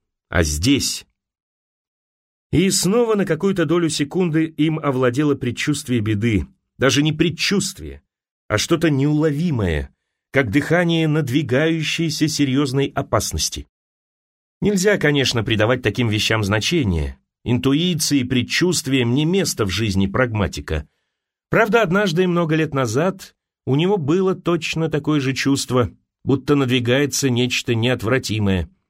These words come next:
что приведет к гибельному концу. Мел вспомнил и то, каким оказался этот конец,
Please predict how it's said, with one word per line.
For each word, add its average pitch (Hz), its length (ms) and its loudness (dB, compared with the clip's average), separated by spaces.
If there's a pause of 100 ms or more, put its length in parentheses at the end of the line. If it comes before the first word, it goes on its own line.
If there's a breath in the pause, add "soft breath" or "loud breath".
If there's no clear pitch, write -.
(240)
что 123 200 0
приведет 113 440 0
к - 20 -8
гибельному 120 720 0
концу. 110 640 -2 (680)
Мел 185 400 2
вспомнил 196 580 0
и 165 220 -4
то, 190 260 0
каким 180 340 0
оказался 175 720 0
этот 95 440 -4
конец, 131 720 0